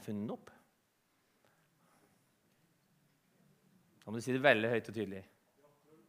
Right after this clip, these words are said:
Bjørklund, hvem var det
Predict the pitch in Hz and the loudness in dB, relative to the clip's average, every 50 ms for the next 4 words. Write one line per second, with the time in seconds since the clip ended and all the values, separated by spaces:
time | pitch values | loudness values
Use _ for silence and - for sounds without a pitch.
0 | _ _ _ _ _ _ _ _ _ _ _ _ _ _ _ _ _ _ _ _ | _ _ _ _ _ _ _ _ _ _ _ _ _ _ _ _ _ _ _ _
1 | _ _ _ - - _ - - _ _ _ _ _ _ - 113 117 120 107 - | _ _ _ -20 -20 _ -20 -20 _ _ _ _ _ _ -8 -2 -2 -2 0 0
2 | 139 135 131 131 127 123 127 147 | -2 -2 0 0 2 2 2 2